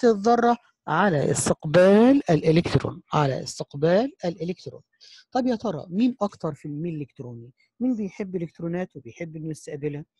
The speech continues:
الفلز أم اللافلز؟ ها؟ الفلز أم اللافلز؟ هنا طبعًا اللافلزات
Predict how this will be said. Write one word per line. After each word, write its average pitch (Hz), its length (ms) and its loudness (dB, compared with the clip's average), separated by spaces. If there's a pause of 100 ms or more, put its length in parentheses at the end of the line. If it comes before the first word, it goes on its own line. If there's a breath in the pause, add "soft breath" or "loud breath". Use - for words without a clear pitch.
(300 soft breath)
الفلز 185 640 -8 (140)
أم 180 320 -6 (120)
اللافلز؟ 135 720 -12 (680)
ها؟ 143 120 -16 (440)
الفلز 156 640 2 (100)
أم 175 280 0 (180)
اللافلز؟ 139 680 -6 (560 soft breath)
هنا 175 140 -2
طبعًا 170 400 -4 (360)
اللافلزات 208 1120 -2